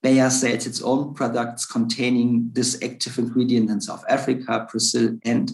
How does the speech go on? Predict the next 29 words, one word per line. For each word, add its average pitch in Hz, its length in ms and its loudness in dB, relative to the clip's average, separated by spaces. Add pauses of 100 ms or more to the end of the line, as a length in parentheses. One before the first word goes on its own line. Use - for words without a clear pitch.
in 113 100 0
Mexico. - 640 -6 (800)
Secondly, 165 540 2
the 139 260 4
active - 300 -6
ingredient 131 800 2 (120)
methocarb, 123 840 -2 (540)
which 123 260 0
Bayer 127 440 4
continues 127 600 -2
to - 80 -6
sell 123 320 -4
in 117 120 0
its - 320 -6
own 127 460 -2
products 117 480 -6
in 104 160 -6
New 98 100 -4
Zealand. 139 560 -2 (800)
And 131 120 4
thirdly, 143 720 4
Bayer 135 560 2
apparently 127 520 -2
continues 156 640 0
to - 120 -6
produce - 580 -2
the - 140 0
active - 320 -6
ingredient 117 680 0